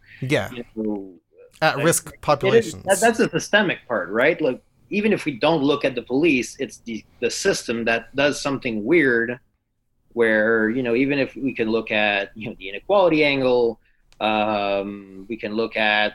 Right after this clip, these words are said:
Speaker 2: the fact that, oh, yeah, well, a lot of kids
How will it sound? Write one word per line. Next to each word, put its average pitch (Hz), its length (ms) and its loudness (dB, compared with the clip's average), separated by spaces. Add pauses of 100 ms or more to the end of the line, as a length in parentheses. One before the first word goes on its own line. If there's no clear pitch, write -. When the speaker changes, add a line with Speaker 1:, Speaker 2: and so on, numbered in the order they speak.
Speaker 2:
the 107 120 -10
fact 107 400 -2
that, 104 360 -2 (400)
oh, 135 480 4
yeah, 160 180 -2
well, 127 340 2 (840)
a 117 40 -6
lot 123 180 2
of 104 100 -6 (280)
kids 135 280 0